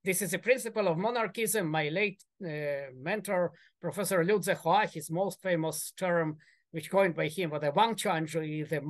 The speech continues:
principle of monar-, of monarchic rule, which he saw,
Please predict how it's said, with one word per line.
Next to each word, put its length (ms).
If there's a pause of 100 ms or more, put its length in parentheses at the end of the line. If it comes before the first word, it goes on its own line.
(160)
principle 500
of 100
monar-, 420
of 220
monarchic 600
rule, 280 (400)
which 220
he 220
saw, 320